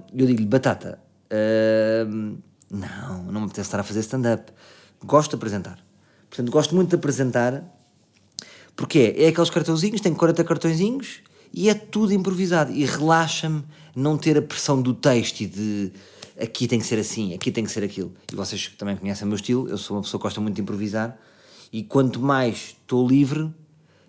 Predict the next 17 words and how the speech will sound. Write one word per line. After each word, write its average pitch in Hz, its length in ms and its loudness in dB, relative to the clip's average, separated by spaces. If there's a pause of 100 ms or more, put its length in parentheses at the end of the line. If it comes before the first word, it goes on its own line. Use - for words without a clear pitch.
(100)
melhor 131 220 4
as 123 80 0
coisas 131 200 0
acontecem. 123 440 -4
Portanto, 98 260 -6
foram 117 180 0
duas 120 240 4
galas 110 240 2
que - 60 -10
correram 110 200 -2
muito 117 140 -4
bem, 175 140 2
a - 20 4
primeira 139 240 2
foi 123 140 0
na 123 80 2
Madeira, 156 500 2